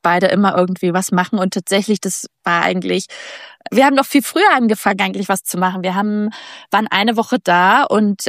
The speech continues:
die Familie von meinem Mann hat ein Restaurant direkt so am Hauptplatz, an dem Plaza de Armas, so nennt sich das, hier in Arequipa. Und sie hatten das eine ganze Zeit lang vermietet. Und wir haben gesagt, „Mensch, unsere Sachen kommen erst mit dem Container.“ In der Zeit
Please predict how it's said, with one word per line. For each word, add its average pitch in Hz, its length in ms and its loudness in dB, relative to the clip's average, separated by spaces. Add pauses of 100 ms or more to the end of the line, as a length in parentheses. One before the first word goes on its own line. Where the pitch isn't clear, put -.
die 208 60 2
Familie 214 360 2
von 214 160 0
meinem 202 240 2
Mann 196 280 2
hat 196 160 -2
ein 185 220 0
Restaurant 190 560 -2
direkt - 320 -6
so - 140 0
am 175 380 0
Hauptplatz, 254 480 0
an 196 100 2
dem 185 140 0
Plaza 208 280 0
de 180 100 2
Armas, 202 400 2
so 196 80 -2
nennt 180 200 -2
sich - 160 -6
das, - 280 -2 (580)
hier 220 180 4
in 214 80 4
Arequipa. 220 680 2
Und 190 440 2 (380)
sie 202 200 2
hatten 208 140 2
das 202 140 -2
eine 185 60 2
ganze 196 260 -2
Zeit 202 240 -2
lang 196 200 0
vermietet. 220 580 2 (520)
Und 202 180 2
wir 208 100 4
haben 196 120 0
gesagt, 190 300 0
„Mensch, 196 220 0
unsere 190 300 2
Sachen 190 560 0 (180)
kommen 269 220 0
erst - 280 -2
mit 202 100 2
dem 202 140 -2
Container.“ 208 560 2 (1120)
In 214 100 2
der 202 160 2
Zeit 202 440 2